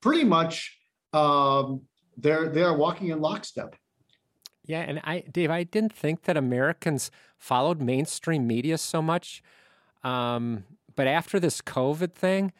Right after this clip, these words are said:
Speaker 2: I would say, and it probably was generated again out of fear, this wild hysteria that the media helped to produce.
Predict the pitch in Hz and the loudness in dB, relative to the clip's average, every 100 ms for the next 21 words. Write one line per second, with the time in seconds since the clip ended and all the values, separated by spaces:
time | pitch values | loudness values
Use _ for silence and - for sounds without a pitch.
0 | _ _ _ - 139 202 - - 135 123 | _ _ _ -2 0 0 -2 -2 0 0
1 | 120 170 170 143 196 170 147 107 - - | -2 -2 -2 2 2 2 0 -4 -6 -4
2 | 147 135 123 110 139 117 101 - - - | 0 0 0 -2 -2 -2 -4 -8 -8 0
3 | 170 139 117 123 120 113 - 135 135 - | 2 4 2 0 -6 -10 -2 0 0 -2
4 | 123 - - - 147 156 135 117 113 - | -4 -2 -2 2 2 2 0 -2 -4 -6
5 | 113 127 139 127 104 123 123 - 123 - | -4 -4 0 -2 0 -2 -4 -6 -8 -6
6 | 117 139 165 - | -4 0 0 -2